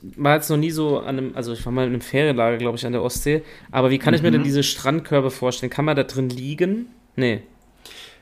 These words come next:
Speaker 2: Ja doch, du kannst den hinten runterklappen, kannst da auch drin liegen.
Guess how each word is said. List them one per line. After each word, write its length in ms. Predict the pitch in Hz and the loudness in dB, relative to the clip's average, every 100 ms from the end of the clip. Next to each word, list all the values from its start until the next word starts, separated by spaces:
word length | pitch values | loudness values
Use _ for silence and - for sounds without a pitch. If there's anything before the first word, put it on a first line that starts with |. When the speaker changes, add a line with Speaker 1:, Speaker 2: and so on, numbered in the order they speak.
| _ _ _ | _ _ _
Speaker 2:
Ja 200 | 135 127 | 0 2
doch, 260 | 123 135 - | 4 2 -2
du 100 | 135 | -4
kannst 300 | 131 131 - | -2 -2 0
den 100 | 120 | 0
hinten 220 | 135 127 | 0 -2
runterklappen, 720 | 135 131 113 - 104 107 107 | -4 -4 -6 -4 -6 -4 -8
kannst 300 | - 113 - | -8 -8 -6
da 60 | 127 | -6
auch 100 | 117 | -6
drin 200 | - 113 | -6 -6
liegen. 440 | 110 110 107 113 | -4 -4 -6 -10